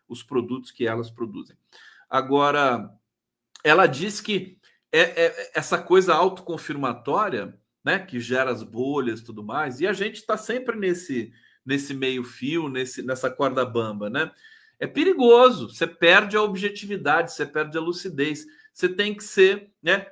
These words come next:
Democracia e debate público implicam em contraditório, que é a técnica do Lula pra montar o governo. Bota lá Simone Tebet com Haddad pra, pra realmente cricar um com o outro, né?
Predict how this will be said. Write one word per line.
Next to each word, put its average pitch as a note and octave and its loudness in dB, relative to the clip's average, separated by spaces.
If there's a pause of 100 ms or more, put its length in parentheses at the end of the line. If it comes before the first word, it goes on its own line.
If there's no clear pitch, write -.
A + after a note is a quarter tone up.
Democracia F#3 2
e C#3+ -2
debate C3 -4
público D3 -8
implicam F#3 -8
em G3 -10
contraditório, G#3 -2
que E3+ -4
é G3 2
a A3 2
técnica G#3 -4
do G#3+ -6
Lula G#3 -2
pra A3 -4
montar G#3+ -6
o G#3+ -4
governo. F#3 0 (340)
Bota F3 4
lá E3+ 6
Simone E3+ -6
Tebet D3+ -4
com F#3 0
Haddad D#3 0
pra, G3 2
pra E3 -2
realmente E3+ -2
cricar F3+ 4
um E3 -8
com D#3 -12
o C#3+ -4
outro, E3+ -2
né? F#3 -4